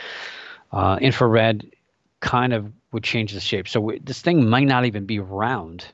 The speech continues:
It's just what we see is round of this shape.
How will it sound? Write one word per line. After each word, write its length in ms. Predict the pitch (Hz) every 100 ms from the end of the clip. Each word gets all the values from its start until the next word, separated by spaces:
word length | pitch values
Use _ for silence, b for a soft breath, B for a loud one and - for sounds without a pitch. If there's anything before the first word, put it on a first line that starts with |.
| _ _ _ _ _ -
It's 140 | 104
just 180 | 113 -
what 140 | 110
we 80 | 101
see 320 | - - 220
is 180 | 151 98
round 400 | 95 95 92 92
of 120 | 90
this 120 | 95 90
shape. 340 | - 95